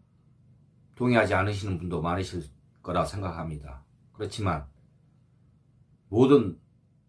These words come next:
국민은 법 앞에 평등하다고 분명히 헌-, 헌법에 규정이 되어 있고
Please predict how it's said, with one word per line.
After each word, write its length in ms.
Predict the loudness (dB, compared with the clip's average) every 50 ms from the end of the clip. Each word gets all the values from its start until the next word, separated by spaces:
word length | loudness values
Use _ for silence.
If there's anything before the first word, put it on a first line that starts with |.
| _ _ _
국민은 560 | -8 -6 -2 -2 0 0 0 -2 -4 -6 -10 -18 _ -6
법 160 | -2 4 6
앞에 560 | 6 6 4 -4 _ -8 -8 -8 -8 -12 -18 -20 _ _
평등하다고 840 | -8 -6 -4 -2 0 0 0 0 0 0 0 -2 -2 -2 -6 -10 -10
분명히 440 | -6 0 4 4 6 6 4 2 2
헌-, 220 | 0 0 -2 -2 -4
헌법에 600 | -6 -6 -2 -2 -2 0 0 -2 -2 -4 -10 -16
규정이 320 | -14 -6 -4 -2 -2 -2 -2
되어 200 | -2 -2 -2 -2
있고 480 | -2 -4 -6 -8 -8 -8 -8 -10 -12